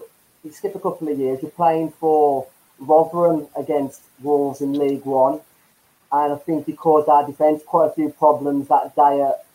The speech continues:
Rotherham. I think we drew three all and you got two for Rotherham. Remember that?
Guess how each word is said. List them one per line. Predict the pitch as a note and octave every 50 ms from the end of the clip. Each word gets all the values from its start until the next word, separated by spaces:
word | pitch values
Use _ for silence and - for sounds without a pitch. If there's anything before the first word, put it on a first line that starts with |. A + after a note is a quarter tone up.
| _ C3+
Rotherham. | D3 D3 D3 D3 D3 D3 C#3+ C3+
I | D#3 D3 D#3
think | D3+ D#3+ D3
we | C#3+
drew | C#3+ _ D#3 D#3+ D3+ C#3+ - _ _
three | D#3 E3 D#3+ D#3
all | D#3 D#3+ D#3+ D#3+
and | D#3+ D#3 D#3
you | D#3 D#3 C#3+
got | D#3+ D#3 - -
two | - - D3 D3+ D#3+ E3
for | - F#3 E3
Rotherham. | D3+ D3 D3 C#3+ - C#3+ C#3+ D3 F3 F3 _ _ _ _ _ _ _ _ _ _ _ _ _ _ _ _
Remember | D3+ D#3 D#3 D#3 F3 D#3+
that? | E3+ F3 F#3+ G#3 - _ _ _ _ _ _ _ _ _ _ _ _ _ -